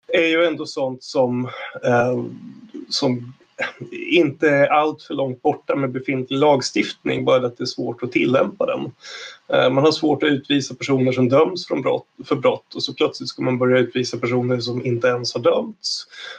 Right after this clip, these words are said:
Eh, och det finns ganska stort stöd för omhändertagande av barn som lever i destruktiva miljöer. Men det är ibland svårt att genomföra därför att vi har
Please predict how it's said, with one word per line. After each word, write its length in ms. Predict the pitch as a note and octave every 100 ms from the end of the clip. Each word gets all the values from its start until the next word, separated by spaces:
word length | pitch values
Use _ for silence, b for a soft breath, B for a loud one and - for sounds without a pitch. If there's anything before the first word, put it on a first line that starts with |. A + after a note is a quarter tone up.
| B
Eh, 220 | - C3+ C3+
och 240 | C3+ D3
det 60 | C#3+
finns 220 | D#3 C#3
ganska 380 | C#3+ B2+ D3 C3
stort 440 | - - C#3+ -
stöd 380 | - C#3 B2+ B2
för 80 | C3+
omhändertagande 800 | C3 B2+ A#2+ C3+ B2+ B2 B2 B2+
av 120 | B2
barn 280 | A#2+ B2 B2
som 180 | C3+
lever 300 | B2 B2 A#2+
i 20 | B2+
destruktiva 640 | B2+ - B2 - B2 A#2+
miljöer. 640 | B2 C3 E3 F3 F3 F3 B B B _ _ -
Men 140 | F#3
det 80 | F3+
är 20 |
ibland 240 | F3 D#3+
svårt 300 | - D#3+ C#3+
att 60 | D3+
genomföra 600 | D3 C3+ B2+ C#3+ B2+ B2+
därför 280 | B2+ B2 B2+
att 140 | B2+
vi 60 | B2+
har 400 | B2 A#2+ C3